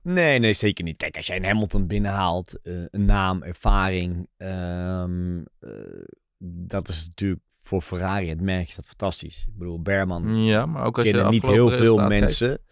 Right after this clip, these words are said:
Speaker 1: Nu wel, omdat hij natuurlijk een wereldprestatie heeft ge-, neergezet. Ehm, is nog een jonge jongen en die heeft nog een hele lange toekomst te gaan. Dus,
Speaker 2: Mhm.
Speaker 1: eh, ik denk dat Vasseur heel blij is met het resultaat wat Berman gedaan heeft en heel trots mag zijn op hem.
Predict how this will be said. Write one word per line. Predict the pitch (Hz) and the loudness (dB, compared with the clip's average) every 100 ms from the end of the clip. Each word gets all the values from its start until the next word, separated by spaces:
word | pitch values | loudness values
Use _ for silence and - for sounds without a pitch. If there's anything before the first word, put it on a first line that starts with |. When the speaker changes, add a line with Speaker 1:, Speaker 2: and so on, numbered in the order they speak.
| _ _ _ | _ _ _
Speaker 1:
Nu | - 98 120 | -6 4 6
wel, | 104 95 120 | 6 6 4
omdat | 123 | 2
hij | 90 | -4
natuurlijk | - 90 87 | -4 -4 -4
een | 90 | -2
wereldprestatie | 92 101 - - 104 101 - | 0 -2 -4 -4 -2 -2 -4
heeft | 98 92 | -6 -6
ge-, | - - | -10 -6
neergezet. | 98 101 - 117 127 - _ _ - - _ _ | -4 -4 -4 -4 -4 -8 _ _ -20 -20 _ _
Ehm, | 92 92 87 85 - | -2 0 0 -2 -4
is | - | -8
nog | - 90 | -4 0
een | |
jonge | 92 107 104 | 2 4 6
jongen | 92 98 110 113 | 6 4 4 0
en | 92 | -2
die | 92 | 0
heeft | 92 87 | 0 0
nog | 87 | -2
een | 82 | 2
hele | 95 101 | 4 4
lange | 92 85 | 2 0
toekomst | - - 87 76 | -4 -4 -6 -6
te | - | -8
gaan. | - 58 | -8 -10
Dus, | - 131 104 101 110 - - - - _ _ | -14 -4 2 2 0 -8 -20 -20 -20 _ _
Speaker 2:
Mhm. | 76 | -14
Speaker 1:
eh, | - 85 85 87 80 | -10 -6 -2 0 -2
ik | - 101 | -4 2
denk | 104 | 4
dat | 101 | 2
Vasseur | - 92 101 101 95 | 0 -2 4 6 6
heel | - 92 127 | 2 4 4
blij | 113 117 104 | 6 4 4
is | 92 | 2
met | 90 | -4
het | 90 | -2
resultaat | 95 87 - 87 | -2 -2 -2 -4
wat | 90 | -4
Berman | 85 92 87 | -2 -2 -2
gedaan | 82 87 87 | -4 -2 -2
heeft | 90 - | -2 -4
en | 90 | 0
heel | 90 - | 0 0
trots | 98 104 | 0 0
mag | 110 104 | 0 -2
zijn | - 110 | 0 2
op | 107 | 2
hem. | 110 123 | 2 0